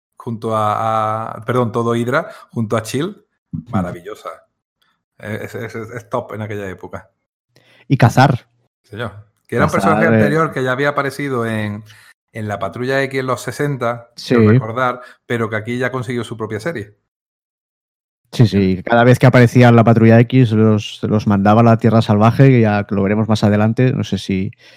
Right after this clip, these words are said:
Speaker 2: No, no saldrá, saldrá en el siguiente número, a lo mejor si sale,
Speaker 1: Sí.
Speaker 2: pero toda aquella etapa con Sauron y, y aquellos números, si no recuerdo mal, no sé si era un anual, con Spider-Man y Michael Golden, aquello es una maravilla.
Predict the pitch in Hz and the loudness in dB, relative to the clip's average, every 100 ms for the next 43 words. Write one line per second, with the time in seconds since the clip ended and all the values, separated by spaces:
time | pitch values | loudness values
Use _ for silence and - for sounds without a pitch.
0 | _ _ _ _ _ - 135 117 - 92 | _ _ _ _ _ 4 6 6 4 -2
1 | 90 87 92 92 95 98 104 101 - 107 | -2 -4 -4 -2 0 0 -2 -4 -4 -4
2 | 101 104 117 107 101 98 110 - - 107 | -2 0 0 0 -2 -2 -4 -4 -2 2
3 | 120 143 - - - - 95 107 104 95 | 2 2 -4 -20 -16 -8 0 2 2 0
4 | 101 98 110 101 104 107 107 104 101 - | -2 0 -2 0 0 2 2 2 0 -2
5 | 98 107 107 101 101 98 95 92 92 - | 0 2 2 4 4 2 0 -2 -4 -6
6 | - - _ - 95 98 101 101 120 110 | -12 -20 _ -10 -8 -4 0 0 2 2
7 | 107 104 98 - - - - 104 110 117 | 2 2 -2 -8 -16 -10 -2 0 0 2
8 | 113 110 113 113 135 135 117 107 101 107 | 4 4 2 4 4 6 4 4 2 0
9 | 117 117 - _ _ 123 117 110 110 - | 0 -4 -12 _ _ -6 -4 -4 -6 0
10 | 123 123 117 113 113 113 110 113 113 113 | 2 4 2 0 0 -2 -2 -4 -2 0
11 | 110 120 135 147 _ _ _ _ _ _ | 0 0 0 -4 _ _ _ _ _ _
12 | _ _ _ _ _ _ _ _ _ - | _ _ _ _ _ _ _ _ _ -8
13 | 107 107 101 98 104 90 80 95 90 - | -4 0 0 2 0 -2 -4 -8 -12 -14